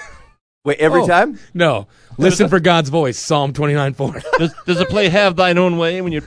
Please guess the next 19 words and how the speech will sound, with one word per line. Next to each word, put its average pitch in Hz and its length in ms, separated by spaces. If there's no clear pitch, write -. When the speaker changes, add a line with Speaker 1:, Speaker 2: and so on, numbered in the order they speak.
Speaker 3:
open 160 180
up 170 100
the 147 80
page? 151 380
Speaker 1:
Don't 196 220
be 196 120
discouraged, 165 680
<laughs> - 80
Ephesians 156 480
five 143 240
nineteen. 139 400
Wait 196 260
on 190 220
God, 151 420
Psalm 156 380
one 151 180
thirty, 135 360
verse 135 240
five. - 440